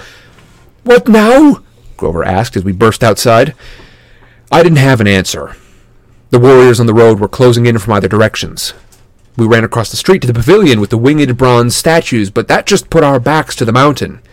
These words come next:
The skeletons moved forward, forming a crescent around us. Their brethren from the cafe were running up to join them.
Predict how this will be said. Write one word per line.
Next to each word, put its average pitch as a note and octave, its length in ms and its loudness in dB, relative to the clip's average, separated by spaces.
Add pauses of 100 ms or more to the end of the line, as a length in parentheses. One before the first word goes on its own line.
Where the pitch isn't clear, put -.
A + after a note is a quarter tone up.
(880)
The G2 100 -6
skeletons G#2+ 720 -2
moved F#2+ 420 0
forward, G2 720 -6 (180)
forming F#2 360 -4
a F2+ 40 -10 (120)
crescent G#2+ 400 -4
around F#2 340 -4
us. - 300 -6 (720)
Their C#3 120 0
brethren C3 440 2
from A2 120 -6
the A2+ 200 -4
cafe C3+ 360 0
were G2+ 140 2
running G#2+ 240 0
up G#2+ 120 -2
to G2+ 60 -8
join A#2 280 2
them. E2 160 -8